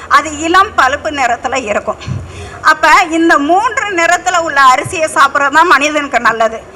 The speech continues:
இப்ப என்ன சொல்றாங்க? "அரிசியை சாப்பிடாதீங்க, அரிசியை சாப்பிட்டா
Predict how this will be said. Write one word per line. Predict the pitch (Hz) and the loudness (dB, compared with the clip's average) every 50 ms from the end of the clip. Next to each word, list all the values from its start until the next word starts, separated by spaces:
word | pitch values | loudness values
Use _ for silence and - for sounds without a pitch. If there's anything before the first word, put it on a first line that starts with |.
| - - - | -20 -18 -12
இப்ப | - 285 285 302 | -10 -4 0 0
என்ன | 285 285 285 311 330 | 2 4 4 2 2
சொல்றாங்க? | 330 359 294 285 285 269 262 262 262 269 277 339 - - - - - - 208 233 | 2 0 0 2 2 2 4 4 2 2 2 0 -4 -10 -20 -10 -2 2 2 2
"அரிசியை | 254 285 277 - 370 269 277 262 - | 2 0 -2 -4 -4 -4 -4 -2 2
சாப்பிடாதீங்க, | 262 202 208 208 247 233 220 208 208 208 196 202 208 208 202 185 - - - - - - 220 - | 2 2 2 2 -2 -2 -2 -2 -4 -6 -8 -6 -6 -6 -6 -8 -12 -14 -18 -12 -2 0 0 0
அரிசியை | 302 453 330 330 339 320 294 262 | 0 -2 -2 0 0 2 2 2
சாப்பிட்டா | 240 - 233 208 220 - - 240 247 | 2 2 2 2 2 0 0 2 2